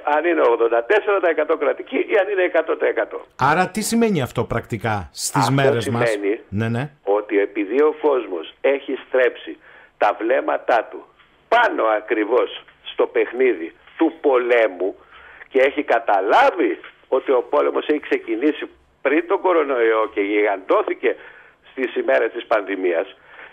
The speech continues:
Speaker 1: έχει καταλάβει ότι κάτι δεν πάει καθόλου καλά στο βασίλειο της Δανημαρκίας,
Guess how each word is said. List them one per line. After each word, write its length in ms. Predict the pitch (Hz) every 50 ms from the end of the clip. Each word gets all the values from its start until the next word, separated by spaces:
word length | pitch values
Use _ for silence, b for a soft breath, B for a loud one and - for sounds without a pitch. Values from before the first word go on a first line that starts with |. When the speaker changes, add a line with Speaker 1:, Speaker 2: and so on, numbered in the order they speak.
| B B
Speaker 1:
έχει 300 | - 139 156 - - 175
καταλάβει 720 | - 180 170 - - 156 143 131 143 175 202 208 - 202
ότι 160 | 196 175 165 156
κάτι 220 | - 190 196 -
δεν 140 | - 185 170
πάει 160 | - 190 202
καθόλου 640 | 196 - 170 131 127 - - - 202 240 262 247 247
καλά 360 | - 226 202 208 214 208 190 -
στο 100 | - 170
βασίλειο 400 | - - 160 - 180 165 175 165
της 160 | - 151 151
Δανημαρκίας, 800 | 143 151 147 143 151 147 139 127 127 - 160 160 147 127 110 98